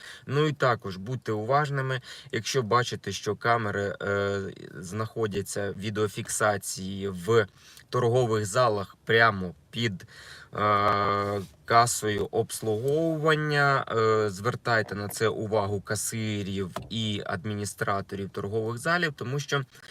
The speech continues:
е, скоріш за все, ці камери можуть також фіксувати,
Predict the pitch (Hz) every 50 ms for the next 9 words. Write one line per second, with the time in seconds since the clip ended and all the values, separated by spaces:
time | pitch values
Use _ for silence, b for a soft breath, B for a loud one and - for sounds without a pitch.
0 | B B B B B B B B 110 113 117 117 117 117 117 117 117 117 113 113
1 | 117 113 107 - - - 127 131 160 160 139 127 120 107 - - - 139 147 156
2 | 151 143 - - 107 - - 120 127 135 131 117 113 107 104 113 113 113 92 -
3 | 104 101 90 104 98 - - - - 101 - - - - - - 92 90 107 117
4 | 120 123 135 123 - - 123 127 131 127